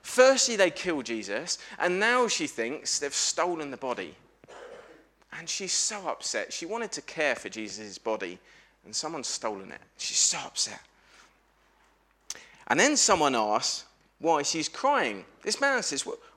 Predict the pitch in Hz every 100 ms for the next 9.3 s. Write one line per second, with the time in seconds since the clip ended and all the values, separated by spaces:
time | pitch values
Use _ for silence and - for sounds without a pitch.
0 | - 294 294 285 277 - 285 240 120 -
1 | _ _ _ _ _ - - - _ -
2 | - - - _ _ _ _ - 208 208
3 | 254 208 120 - - 247 196 - 101 -
4 | 143 208 220 185 160 151 180 - 139 117
5 | 101 87 90 - - _ _ _ _ -
6 | 135 110 90 - - - - - - -
7 | - - 170 185 - 170 - 196 175 160
8 | 151 165 156 156 - 151 - 202 180 -
9 | - 143 131